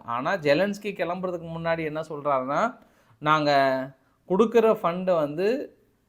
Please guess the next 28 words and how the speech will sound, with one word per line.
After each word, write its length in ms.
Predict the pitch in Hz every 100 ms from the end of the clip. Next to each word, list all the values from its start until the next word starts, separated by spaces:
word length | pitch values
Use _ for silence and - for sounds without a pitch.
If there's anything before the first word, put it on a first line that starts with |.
| -
ரீகன்ஸ்ட்ரக்ட் 800 | 135 170 247 247 220 - 175 160
பண்ணுவதற்கு, 520 | 139 131 117 - - - _ _ _ 127
மறுபடியும், 640 | 123 131 156 165 196 349 311 _ _ _ _
அஹ், 400 | 135 139 127 110 -
நிறையா 360 | 143 147 160 160 147 139 139
கட்டிடங்களை 500 | 147 165 160 160 151
கட்டுவதற்கும் 640 | 143 147 135 131 - 185 175
மற்ற 340 | 143 156 156
விஷயங்களை 500 | 147 147 160 156 143
பேசுவதற்காக 720 | 139 135 139 127 127 127 120
மட்டும்தான் 440 | 120 123 156 160 208
நாங்க 240 | 143 139 233 320 -
அமெரிக்காவுக்கு 640 | 131 156 143 131 135 185
ஃபண்டிங் 360 | 160 135 147 139
கொடுக்குறோம்." 380 | 117 - - - _ _ _ _ -
இப்ப 160 | 131 127
ஏன்னா 260 | 127 196 285
அவங்க 340 | 196 185 165
கொடுத்தது 560 | 151 160 170 160 175 302
நூறு 300 | 214 156 156
பில்லியனுக்குள்ள 680 | 143 143 147 147 135 127 123
தான். 180 | 120 - _ _ _ _ -
மீதி 280 | 151 214 226
நான் 140 | 208
ஐந்நூறு 360 | 175 202 208 180
பில்லியன் 380 | 180 190 202
கொடுக்குறேன் 360 | 180 170 175 170
அப்படின்னா 380 | 147 127 123